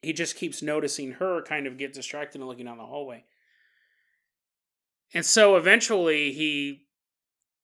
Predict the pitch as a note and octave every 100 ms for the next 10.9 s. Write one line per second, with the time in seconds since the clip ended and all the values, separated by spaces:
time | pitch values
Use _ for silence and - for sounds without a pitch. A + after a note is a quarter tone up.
0 | - B2 A2 A2 A2+ A2+ G#2+ A2+ A2+ -
1 | B2 - _ - - B2 A2+ A#2+ C3 A#2+
2 | A2 F#3 F#3+ - F#3 F#3 F3+ D3 C3+ G3
3 | F#3+ - E3 D3+ D3+ D#3 D3+ C#3 A#2+ A2+
4 | B2+ D#3+ F3+ C3+ A#2+ A2+ A2+ _ _ _
5 | _ _ _ _ _ _ _ _ _ _
6 | _ _ _ _ _ _ _ _ F3+ F3
7 | D#3 G3 G3 - G#3+ F3+ E3 D3+ - -
8 | A3 D#3+ D3 - - - _ _ _ _
9 | _ _ _ _ _ _ _ _ _ -
10 | D3 F3+ F3 C3+ C3 D#3 D#3 C3 -